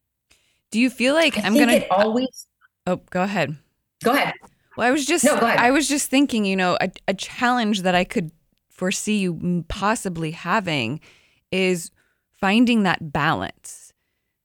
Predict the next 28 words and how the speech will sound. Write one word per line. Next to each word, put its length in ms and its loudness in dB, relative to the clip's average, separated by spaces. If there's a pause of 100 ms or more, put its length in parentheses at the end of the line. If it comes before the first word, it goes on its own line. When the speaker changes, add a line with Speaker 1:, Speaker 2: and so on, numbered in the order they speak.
Speaker 1:
that 180 0
you 240 2
had 200 2
always 440 2
thrown 400 0
everything, 920 0
all 320 0
of 240 -2
everything 540 -2
into 460 -4
your 160 -2
classroom 760 -6
and 180 -2
your 240 -2
kids 600 -4
and 220 -2
what 240 -2
that 200 0
looked 280 -2
like. 320 -4
And 220 -2
to 100 -4
then 240 0
come 240 -2
over 400 -2
and 200 -6
say, 200 -4
"Okay, 400 -2